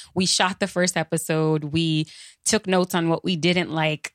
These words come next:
You know, let's start it now. So I was like, "All right, whatever. Like, I'm not doing anything. I'm, like, hobbling around. Let's just do it." So we came up with a plan, um, and we just started it. We did a little skit. Season one, episode one was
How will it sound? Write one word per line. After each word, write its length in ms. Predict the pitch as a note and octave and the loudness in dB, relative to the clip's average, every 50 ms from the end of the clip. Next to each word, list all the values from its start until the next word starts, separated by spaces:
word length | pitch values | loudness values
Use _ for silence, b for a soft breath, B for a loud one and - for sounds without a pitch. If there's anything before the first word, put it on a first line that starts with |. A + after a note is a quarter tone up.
| _ - | _ -6
You 100 | E3 E3 | -2 -2
know, 160 | D#3+ D#3 D3 | 0 0 0
let's 340 | D3+ D3+ E3 E3+ E3+ - - | 0 0 0 0 -2 -2 -4
start 560 | - - - - - - F#3+ D#3+ E3 D3+ C#3+ | -6 -6 -6 -6 -2 0 2 2 2 2 0
it 140 | D3 D3 - - | -2 -6 -8 -6
now. 360 | D#3+ C#3+ C3+ C3 C3 A#2 E3 | -6 -4 -4 -4 -6 -6 -8
So 180 | - - - | -6 -2 0
I 140 | E3 E3+ E3 | 2 2 2
was 180 | E3 E3+ D#3+ F3 | 2 0 0 0
like, 240 | E3 D#3 D#3 - - - | 0 0 -2 -2 -2 2
"All 80 | A#3+ C4 | 4 4
right, 320 | B3+ A3+ A3 G3+ F3+ E3 | 6 4 4 2 0 0
whatever. 460 | F3 G3 G3 F#3+ F3+ E3+ F3 F3 F3 | 0 2 2 2 2 2 2 2 4
Like, 180 | F3+ F3+ F3+ F#3+ | 4 4 4 4
I'm 180 | F#3+ G3 G3 G#3 | 2 2 4 2
not 240 | G#3+ G3 F3+ E3 | 2 2 2 0
doing 300 | E3+ G3 G3 G3+ G3 F#3+ | 2 4 4 6 6 4
anything. 480 | F3+ F3+ F3+ F3+ F3 - F#3 F3+ F3 E3+ | 4 4 4 4 4 4 4 4 4 4
I'm, 380 | E3 E3 E3+ E3 D#3+ D3+ - - | 4 4 4 2 2 0 -2 -6
like, 220 | - F3 D#3+ D#3+ D#3+ | -2 -2 -2 -2 -2
hobbling 640 | E3 - - - F#3+ F#3 E3+ E3+ F3+ F3+ F3 F3 | -4 -4 0 2 4 4 4 4 4 4 4 4
around. 560 | E3+ D#3+ D#3+ D#3+ D#3+ D#3 D#3+ E3+ F3+ G3 - B B B B B B C#3+ | 2 2 4 4 4 2 2 2 0 0 -4 B B B B B B 0
Let's 220 | - F#3+ F#3+ - - | 0 0 2 2 2
just 180 | F#3 E3+ D3+ | 2 2 4
do 160 | E3+ F3 E3 | 4 4 4
it." 160 | D3+ D#3 - - | 4 2 0 0
So 100 | E3+ E3 | 0 0
we 100 | E3 E3 | 0 0
came 220 | - F3+ F3 E3 | 2 2 2 2
up 60 | D#3+ | 2
with 160 | D#3 E3+ D3+ | 0 0 0
a 60 | D#3+ D#3 | 0 -2
plan, 640 | - - B3 A#3 A#3 A3+ A3 A3 G#3+ A3 A3 A3+ - b b b b b b b b _ - _ - | -2 0 2 2 4 4 4 4 2 0 -2 -6 -8 b b b b b b b b _ -10 _ 0
um, 420 | F3+ F3 E3 E3 D#3+ D#3+ D#3+ D#3+ - - | 2 4 4 4 4 2 2 0 -2 -2
and 300 | E3+ E3 E3+ E3+ E3 D3+ | 0 2 2 2 2 2
we 120 | E3+ E3+ D#3+ | 2 2 2
just 220 | D3+ E3+ D#3+ - | 2 0 0 0
started 400 | - - F3+ G3 A3 G3+ F3+ D#3+ | 0 2 2 4 4 4 2 4
it. 220 | D#3 D3 D3 - | 2 2 2 2
We 100 | D#3 F3+ | 2 2
did 160 | E3+ E3 F#3+ F#3 | 4 4 4 4
a 80 | G3 | 4
little 240 | E3+ E3+ E3+ F3+ G3 | 4 4 4 2 2
skit. 460 | F#3+ - - - - F3 F3+ F#3 - _ _ _ _ _ _ _ _ | 0 -2 -4 0 2 2 2 2 0 _ _ _ _ _ _ _ _
Season 520 | - - - G#3 G#3 G#3 F3+ G3 G3 F#3+ F#3 | -10 -4 0 0 2 2 4 2 2 4 4
one, 280 | F#3 F#3 F3+ F#3 G3 - - | 4 4 4 2 0 0 -2
episode 480 | E3+ - - F3 - - F3 E3+ D#3+ | -2 -2 -2 -4 0 0 0 0 2
one 360 | D#3 D#3 D#3 D#3 D#3 D#3+ D#3+ - | 2 2 2 2 2 0 0 0
was 280 | D#3+ D#3+ D#3+ D#3 D#3+ | 0 0 0 -2 -6